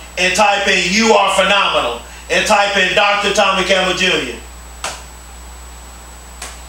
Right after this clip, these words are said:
Go to Amazon and type in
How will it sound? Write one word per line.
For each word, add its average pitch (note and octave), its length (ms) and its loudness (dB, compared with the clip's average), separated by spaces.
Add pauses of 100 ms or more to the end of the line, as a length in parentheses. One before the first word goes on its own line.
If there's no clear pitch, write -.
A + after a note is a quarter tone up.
(1400)
Go A3 200 6
to G3+ 80 6
Amazon G3+ 880 2 (220)
and F#3 160 0
type G#3 320 4
in G3 160 2